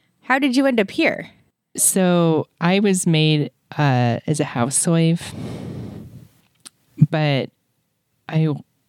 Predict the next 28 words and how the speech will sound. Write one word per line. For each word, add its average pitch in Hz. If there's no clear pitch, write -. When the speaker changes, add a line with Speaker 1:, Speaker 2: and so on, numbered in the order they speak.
Speaker 2:
at 165
night 151
I 175
would 143
sneak 143
out 135
and 147
I 139
went 139
into 143
the 127
woods 127
and 131
I 139
found, 139
uh, 135
an 131
archdruid. 143
She -
was 143
an 135
old 147
archdruid 127
who 127
was 143
actually 147
a 139
dragonborn. 123